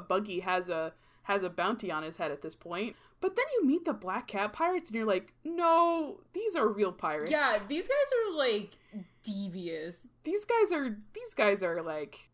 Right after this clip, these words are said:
Speaker 1: bloodthirsty. <laughs>
Speaker 2: Bloodthirsty, yeah. Like, they, they're, I mean, they're, they're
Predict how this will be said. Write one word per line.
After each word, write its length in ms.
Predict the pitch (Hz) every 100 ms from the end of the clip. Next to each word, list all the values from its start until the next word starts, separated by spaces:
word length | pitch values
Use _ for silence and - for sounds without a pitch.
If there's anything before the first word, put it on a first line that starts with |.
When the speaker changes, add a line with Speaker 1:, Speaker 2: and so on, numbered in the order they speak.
| -
Speaker 1:
bloodthirsty. 1000 | 214 214 220 214 170 156 - 160 147 -
<laughs> 20 |
Speaker 2:
Bloodthirsty, 760 | 214 294 370 370 359 339 277 262
yeah. 360 | 254 330 285 247
Like, 240 | 285 214
they, 400 | 311 302 277 - _ _ - 240 -
they're, 220 | 311 311 -
I 100 | 330
mean, 300 | 359 294 220
they're, 220 | 320 302
they're 380 | 233 285 208